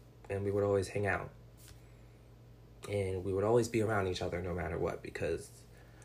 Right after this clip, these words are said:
apparently we, we were there for each other,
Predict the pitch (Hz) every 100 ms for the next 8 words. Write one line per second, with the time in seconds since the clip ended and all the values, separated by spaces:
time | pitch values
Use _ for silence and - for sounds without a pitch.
0 | - - 110 101 - 95 92 90 - -
1 | - - - - - - 98 92 90 -
2 | - - - 101 98 98 110 113 - -
3 | - - - -